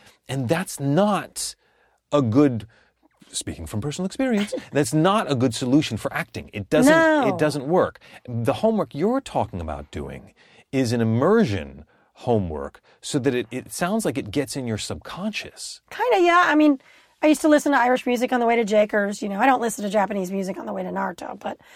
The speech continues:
Speaker 2: um, my God, if I have to do that this many years later, <laughs> something wrong with my brain. Um,
Speaker 1: Right, but when we're doing Naruto, I mean, Jakers is trying to be as Irish as
Speaker 2: Oh,
Speaker 1: possible.
Speaker 2: yeah. And it's
Speaker 1: whereas
Speaker 2: dated to, I mean, it's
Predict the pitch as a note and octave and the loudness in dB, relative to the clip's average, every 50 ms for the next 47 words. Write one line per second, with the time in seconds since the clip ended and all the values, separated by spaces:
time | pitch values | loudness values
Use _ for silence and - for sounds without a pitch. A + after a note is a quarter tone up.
0 | - - - D5 - - - - G#3 F#3+ F3+ F#3 G#3 A3+ G#3+ G#3 A#3 A#3 A#3 G3+ | -14 -10 -8 -6 -6 -2 0 2 2 2 2 2 2 2 2 4 4 4 2 2
1 | A3+ A3+ - A3+ A#3+ B3 B3 - B3 G#3 A3 G#3+ A3+ A3+ A3 A3 A3+ G#3+ - A3 | 0 0 2 2 4 2 2 0 -2 -2 0 2 2 2 2 0 -2 -2 -2 -2
2 | G3+ G3 F#3+ G3 G3 F#3 F#3+ G3 G3 F#3+ F#3+ F#3+ - _ - _ - - - - | 0 0 0 0 -2 0 0 -2 0 0 -2 -4 -6 _ -20 _ -20 -8 -2 0
3 | F4 - - - C4+ - C4+ A#3+ G3+ A#3+ G#3 G3 G3 G3 G#3+ G#3 G3+ - C#4 G#3+ | 0 0 0 -6 -4 -2 -2 0 0 -2 -2 0 0 0 0 -2 -4 -6 -6 -8
4 | F#3+ - - A3 A3+ A3 G#3+ G#3 - - D3 - - - - - - - C4+ B3+ | -6 -4 -4 -2 -2 -2 -4 -6 -8 -12 -16 -16 -18 -20 -20 -4 0 2 2 2
5 | A#3+ A3+ G#3+ G#3 A3 F#3 C#3+ D3 D3+ E3 E3+ F3 F#3 F#3+ E3 F3+ D#3+ D3+ D3+ D#3+ | 2 0 2 2 2 2 2 2 4 4 6 6 4 4 4 2 2 2 0 0
6 | E3 D#3+ E3 E3+ D#3 - - B2 G#2 G2 G2 - C3 C#3+ C#3+ A2+ - F#3+ F3+ - | 0 0 0 -2 -2 -2 0 2 2 2 2 2 0 0 2 2 2 2 2 2
7 | - D3+ A#2+ A2 A2 - - - - - - D#3+ D3+ D3 C#3 C3+ A#2 A2+ A2 G#2+ | 0 0 0 -2 -4 -6 -8 -12 -10 -6 -4 -2 -2 -2 -2 -4 -6 -6 -4 -2
8 | G2+ F#2+ - - - A2+ A2+ B2 A#2 G#2 F#2+ - - F#2 - - - - D#4 C#4 | -4 -4 -4 -2 -2 0 2 2 0 0 -2 -4 -6 -8 -10 -4 0 4 4 4
9 | A#3 A3+ A3 F3+ D#3 - - - - - C4 C#4 B3+ B3 A#3+ - - - - D#4 | 4 4 2 0 0 -4 -8 -14 -6 0 2 2 4 6 4 4 4 4 4 4
10 | C#4 C4 A#3+ G3+ F3+ G#3 - - G#3+ F#3 - G#3 A3 G#3 F#3 E3+ - - - | 4 4 2 0 -4 -6 -4 -4 -4 -4 -4 -4 -6 -6 -6 -8 -10 -16 -20